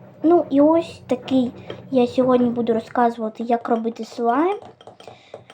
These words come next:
Ось такий тренту. Першим ділом ми беремо,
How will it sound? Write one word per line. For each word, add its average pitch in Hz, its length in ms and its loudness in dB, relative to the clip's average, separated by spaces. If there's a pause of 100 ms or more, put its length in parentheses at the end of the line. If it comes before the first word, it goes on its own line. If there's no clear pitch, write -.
(400)
Ось 226 180 -2
такий 220 380 -4
тренту. 226 680 -6 (1300)
Першим 247 500 4
ділом 277 400 4
ми 247 140 2
беремо, 220 760 2